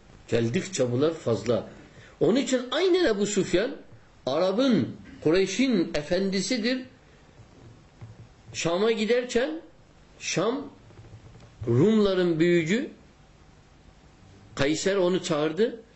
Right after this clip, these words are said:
"Nedir bu?" dedi, "sizin peygamberinizin hikayesi?"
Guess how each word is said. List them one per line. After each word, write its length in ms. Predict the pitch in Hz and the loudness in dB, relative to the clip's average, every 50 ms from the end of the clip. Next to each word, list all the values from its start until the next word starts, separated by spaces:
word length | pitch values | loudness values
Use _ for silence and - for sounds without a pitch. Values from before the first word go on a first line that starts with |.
| - - - - - - - - - - - - - - - - - - - - - - - - - - - - - - - - - - - - - - - - | -20 -20 -20 -20 -20 -20 -20 -20 -20 -20 -20 -20 -20 -20 -20 -20 -20 -20 -20 -20 -20 -20 -20 -20 -20 -20 -20 -20 -20 -20 -20 -20 -20 -20 -20 -20 -20 -20 -12 -4
"Nedir 380 | 120 151 202 196 202 190 170 156 | 0 0 2 2 2 2 4 4
bu?" 120 | 165 160 | 4 2
dedi, 220 | 156 156 143 143 135 | 2 0 0 -2 -4
"sizin 340 | - 147 131 127 135 120 | -4 -4 -4 -2 -2 -2
peygamberinizin 720 | 127 143 127 127 131 127 120 123 120 123 117 110 120 120 110 | 0 0 0 0 0 0 2 2 2 2 0 2 2 2 2
hikayesi?" 680 | 104 104 107 - 120 107 104 107 104 104 - 185 | 2 -2 -4 -2 -2 0 0 0 -2 -2 -4 -4